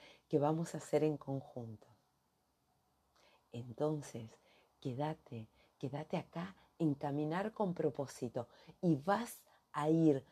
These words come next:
paso a paso armando el rompecabezas de tu vida. Acá, en equipo,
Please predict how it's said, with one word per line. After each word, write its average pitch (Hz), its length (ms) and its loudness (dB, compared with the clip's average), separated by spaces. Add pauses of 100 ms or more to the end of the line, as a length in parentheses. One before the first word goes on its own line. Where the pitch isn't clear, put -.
(360)
paso 240 440 6
a 170 120 2
paso 175 540 0 (280)
armando 180 640 6
el 202 80 6
rompecabezas 143 880 2
de 135 120 2
tu 123 180 0
vida. 113 380 -4 (1160)
Acá, 151 420 -6 (260)
en 127 140 0
equipo, 120 540 -6